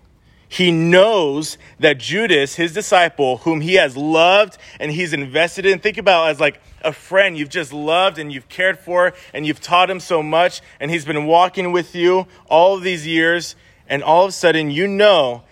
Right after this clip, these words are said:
that he is going to betray you, the one whom you love. He knows that Judas will eventually betray him and turn it, him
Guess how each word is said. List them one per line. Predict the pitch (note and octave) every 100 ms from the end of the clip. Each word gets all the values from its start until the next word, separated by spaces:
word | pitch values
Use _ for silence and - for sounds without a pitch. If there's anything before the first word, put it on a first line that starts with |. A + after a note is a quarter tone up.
| _
that | - C3+
he | - - F#3+
is | G#3 D#3+
going | D3+ D#3 D#3
to | -
betray | C3+ C3 - E3+ E3+
you, | D3+ G2+ E2 _ _ _ _ _
the | -
one | C3+ D3+ F3
whom | D#3 D#3+ D3
you | C3+
love. | C3 C#3+ A#2+ F#2 - _ _ _ _ _ _ _ _ _ _ _ _ _
He | - D#3+
knows | E3 E3 F3 G3
that | F#3 F3+
Judas | C#3+ D#3+ E3 D#3
will | C#3+ C#3
eventually | B2+ C#3+ D3+ F3+
betray | E3+ D#3+ - C#3+
him | C#3 B2 A#2
and | B2
turn | - D3+ E3+
it, | E3 D3+
him | - E3 D3+ A#2+